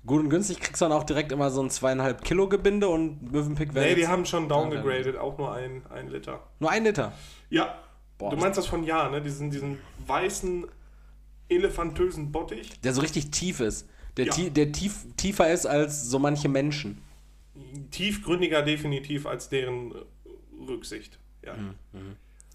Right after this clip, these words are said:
Speaker 2: Die finden sich ja alle im Action
Speaker 1: Aber
Speaker 2: zusammen.
Speaker 1: ich mag, ich mag, ich mag Fürstpückler nicht, tatsächlich
Speaker 2: Ja,
Speaker 1: nicht.
Speaker 2: ist mir auch scheißegal. Ich habe auch überhaupt gar nicht nach deiner Meinung gefragt.
Speaker 1: Ach so, ja,
Speaker 2: ich wollte
Speaker 1: ich dachte,
Speaker 2: einfach nur sagen,
Speaker 1: ich
Speaker 2: dass ich
Speaker 1: dachte,
Speaker 2: das für mich entdeckt habe,
Speaker 1: ich dachte,
Speaker 2: dass
Speaker 1: wir
Speaker 2: ich das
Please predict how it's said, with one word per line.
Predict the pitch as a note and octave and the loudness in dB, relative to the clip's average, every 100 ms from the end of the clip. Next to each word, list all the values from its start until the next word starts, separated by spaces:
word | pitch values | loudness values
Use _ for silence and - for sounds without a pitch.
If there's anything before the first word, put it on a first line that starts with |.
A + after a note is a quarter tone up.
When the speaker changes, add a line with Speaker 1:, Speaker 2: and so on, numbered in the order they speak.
| - - | -20 -16
Speaker 2:
Die | B2+ | -6
finden | D3 C#3+ | -2 0
sich | C3 | 0
ja | C#3 | -2
alle | B2+ B2+ | -2 -4
im | A#2+ | -10
Action | A#2+ | 2
Speaker 1:
Aber | C#3 D3 | 4 4
Speaker 2:
zusammen. | C#3 - - | 0 -6 -8
Speaker 1:
ich | C#3 C#3+ | -6 0
mag, | D#3 C#3+ | 0 0
ich | C3+ | 2
mag, | C#3+ C#3 C3 | 2 2 -2
ich | B2 | -4
mag | A#2+ - | -4 -4
Fürstpückler | G#2 - G2 G2+ | -8 -8 -10 -8
nicht, | G2 G2+ - | -8 -10 -12
tatsächlich | G2 G2+ G#2 | -10 -10 -4
Speaker 2:
Ja, | F3 G3 | -2 -2
Speaker 1:
nicht. | E3 | -4
Speaker 2:
ist | - - | -6 -2
mir | F#3+ | 0
auch | G#3 - | 0 -4
scheißegal. | - F#3 F#3+ G3+ F3+ | -2 -2 -2 -2 -2
Ich | D3+ | -2
habe | E3+ | -2
auch | D#3 | -2
überhaupt | D#3+ D#3+ | -2 -4
gar | - F3 | -2 -2
nicht | E3 | -2
nach | D#3 | -2
deiner | D#3 D3 | 0 0
Meinung | D3 D#3+ G3+ C#3 | 0 0 0 0
gefragt. | C3+ - C3 | -2 -2 -2
Speaker 1:
Ach | |
so, | D3+ | 0
ja, | A#2 | 0
Speaker 2:
ich | A2 | 2
wollte | D3+ | 2
Speaker 1:
ich | D3+ | 0
dachte, | D3 - | 0 -2
Speaker 2:
einfach | - | 0
nur | D#3 | 0
sagen, | C3+ D3 E3+ E3 | 2 2 2 -2
Speaker 1:
ich | - | -4
Speaker 2:
dass | C#3 | -4
ich | C#3 C#3 | -4 -6
Speaker 1:
dachte, | |
Speaker 2:
das | A#2 | -8
für | G2+ | -8
mich | B2+ - | -10 -10
entdeckt | A#2+ D#3+ E3 D3+ | -4 -2 0 0
habe, | D3 D3 | 0 -2
Speaker 1:
ich | |
dachte, | - G#2+ - | -8 -8 -4
Speaker 2:
dass | D3 C#3 | -2 -2
Speaker 1:
wir | |
Speaker 2:
ich | C3+ | 0
das | B2+ | -2